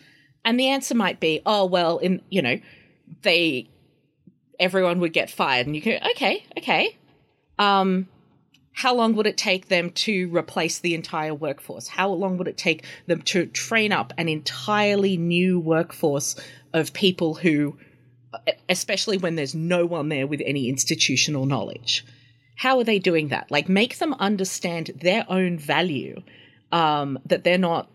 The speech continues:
that they don't owe it to their boss. Their boss, you know, the reason that bosses pay workers is because they need them. It's not, they're not doing them a favor. They're not doing charity for them. Um,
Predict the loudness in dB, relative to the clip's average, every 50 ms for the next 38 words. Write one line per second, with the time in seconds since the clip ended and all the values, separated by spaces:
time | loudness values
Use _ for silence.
0 | -20 -20 -20 _ _ 2 2 2 0 _ _ -20 _ _ _ _ _ _ _ _
1 | _ _ _ _ _ _ _ _ _ _ _ _ _ -2 0 2 2 4 2 0
2 | -2 _ 0 2 2 2 -2 -4 -2 -2 0 0 0 0 0 -2 -4 -4 -6 -2
3 | -2 -2 0 2 0 0 0 -2 -6 -10 -10 -14 _ _ _ _ _ _ _ 0
4 | 2 2 0 -2 -4 -10 -14 _ _ _ _ _ _ _ _ -2 0 0 2 4
5 | 2 4 4 4 4 4 2 2 0 -2 -2 -2 0 -2 -4 -4 -6 -8 -12 -4
6 | 0 2 2 2 0 0 -2 0 0 0 0 -2 -6 -12 -10 -10 -12 -14 -14 -16
7 | _ _ _ _ _ _ 2 2 2 2 0 0 2 0 -4 -4 -4 -2 0 2
8 | 2 2 2 2 0 0 -2 -8 -12 -12 -12 -18 -20 _ _ _ _ _ _ -6
9 | -2 0 0 0 0 -4 _ 0 0 2 2 0 -2 0 0 2 2 2 2 2
10 | 0 -2 -6 -2 2 2 2 2 2 0 0 -2 -2 -4 -2 0 0 0 0 0
11 | -4 -4 -2 0 0 0 2 0 -2 -4 -8 -10 -10 -12 -16 -16 -14 -16 -18 -18
12 | -18 -20 _ -20 -20 -20 -20 _ _ _ _ _ 4 6 6 4 4 2 0 -2
13 | -4 -6